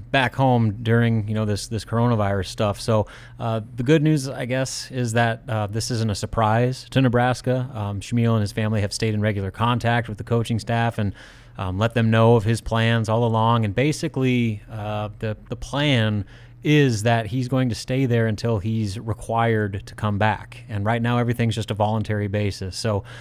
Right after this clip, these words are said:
um, he doesn't need to be back in class. Uh, you know, obviously, or on, on campus, classes are still online. Um, I think they're, uh,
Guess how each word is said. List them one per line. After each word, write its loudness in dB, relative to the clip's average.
um, -6
he -4
doesn't 0
need 0
to 0
be 2
back 0
in 0
class. 0
Uh, -2
you -6
know, -4
obviously, -4
or 0
on, -4
on 0
campus, 0
classes -2
are -4
still -2
online. 2
Um, -2
I -6
think 0
they're, -2
uh, -16